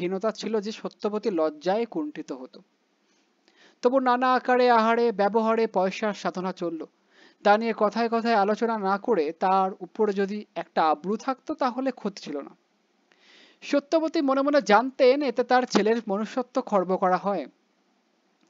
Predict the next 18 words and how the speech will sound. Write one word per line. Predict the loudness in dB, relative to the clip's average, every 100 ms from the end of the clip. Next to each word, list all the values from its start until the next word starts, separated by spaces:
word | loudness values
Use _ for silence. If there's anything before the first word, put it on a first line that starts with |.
| _ -6
কিন্তু | -6 -6 -10 -12 _ _ _ _ _ _
সহ্য | 0 4 4 2 -4
করা | 0 2 2
ছাড়া | 2 2 2
অন্য | 0 -4 -4
উপায় | -2 -2 -2
ছিল | -4 -4 -4
না। | -6 -14 -6
কেননা | -6 -2 -4 -4
যে | -2 -2
চিত্তভাব | -2 -8 -2 -2 2 4 4
সুকুমার, | 4 -8 -4 0 4 4 2 -10 _ _ _ _ _
যার | 4 4 4
মধ্যে | -4 -2 -4
একটি | -2 -8
অসামান্য | -4 -4 -4 -2 -2 -2
মর্যাদা | 0 0 2 2 4 4
আছে, | 4 2 -2